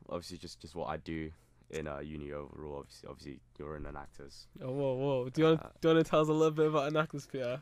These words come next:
Speaker 1: So to summarize very, very shortly,
Speaker 2: <laughs>
Speaker 1: an actors is a, a com-, a, a society, kind of a society, uh, and we build social enterprises to help various people, whether it be homeless people, young children, uh, young adults,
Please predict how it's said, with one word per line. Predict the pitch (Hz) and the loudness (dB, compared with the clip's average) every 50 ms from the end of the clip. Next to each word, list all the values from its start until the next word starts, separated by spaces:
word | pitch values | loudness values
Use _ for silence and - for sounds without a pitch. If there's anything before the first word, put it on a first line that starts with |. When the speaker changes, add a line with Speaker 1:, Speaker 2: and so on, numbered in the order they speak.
| - _ - | -10 _ -18
Speaker 1:
So | - - 98 98 101 104 95 - _ _ _ - | -10 -4 -2 0 0 0 -2 -4 _ _ _ -16
to | - 110 107 | -12 -10 -6
summarize | - 139 123 107 101 101 95 87 | -4 -4 -2 -2 -2 -4 -4 -4
very, | - 92 95 92 87 85 85 | -4 -4 -4 -4 -4 -6 -8
very | 78 90 90 85 80 80 - - - - - | -10 -10 -10 -10 -10 -12 -18 -20 -20 -20 -20
shortly, | - - - 98 85 76 82 85 87 92 95 - - 151 - | -18 -10 -6 -6 -6 -4 -4 -4 -4 -4 -6 -10 -14 -14 -14
Speaker 2:
<laughs> | - - - - | -14 -14 -10 -6
Speaker 1:
an | - 92 95 | -4 -2 -2
actors | 90 90 - - - - - - | -2 -4 -6 -10 -12 -10 -8 -8
is | 87 80 76 80 | -8 -8 -8 -8
a, | 80 80 80 73 - - | -10 -8 -10 -10 -12 -14
a | - 73 - - | -16 -16 -16 -14
com-, | - 85 82 78 - | -14 -12 -12 -12 -12
a, | 73 76 - - - | -14 -16 -16 -16 -18
a | 78 | -16
society, | - - - - 87 82 82 - - | -16 -14 -12 -10 -8 -8 -8 -10 -10
kind | - 107 90 76 | -8 -8 -8 -8
of | |
a | 71 69 | -10 -14
society, | - - 73 - 80 73 73 - - 78 78 - - - - - - - - - | -14 -16 -12 -10 -10 -10 -10 -10 -12 -14 -14 -14 -20 -20 -20 -20 -20 -20 -16 -10
uh, | - 78 80 78 - - | -6 -4 -4 -4 -4 -4
and | 76 78 | -6 -6
we | 80 | -6
build | 78 - 87 82 80 80 - | -6 -4 -4 -4 -4 -4 -6
social | - - 82 78 - 67 53 | -8 -8 -8 -8 -8 -10 -10
enterprises | 65 78 76 - - - 76 73 71 69 73 73 69 - - | -10 -10 -12 -12 -12 -10 -10 -8 -8 -10 -12 -14 -14 -16 -16
to | - 71 71 71 71 71 76 | -14 -14 -12 -12 -12 -12 -10
help | 78 71 - | -10 -10 -8
various | 73 73 71 73 73 - | -8 -8 -8 -8 -10 -12
people, | - 85 82 87 87 90 | -12 -14 -12 -12 -14 -14
whether | 87 - - - | -14 -16 -16 -18
it | - - - | -18 -18 -16
be | - - - - - | -16 -16 -14 -16 -14
homeless | 78 80 78 78 78 73 | -12 -10 -10 -10 -10 -12
people, | - - 82 - - 85 82 78 - _ _ _ _ _ _ _ | -12 -14 -14 -12 -12 -14 -14 -14 -18 _ _ _ _ _ _ _
young | - 80 76 71 73 | -12 -12 -12 -12 -12
children, | - - 78 76 76 78 80 78 80 80 76 _ _ _ _ _ _ - - | -12 -12 -12 -12 -12 -12 -12 -14 -14 -14 -16 _ _ _ _ _ _ -16 -10
uh, | - 73 71 69 - | -8 -8 -8 -8 -8
young | 73 78 76 73 71 | -8 -8 -6 -6 -8
adults, | 67 - 73 73 71 73 - - - - | -8 -8 -8 -8 -8 -8 -10 -12 -14 -14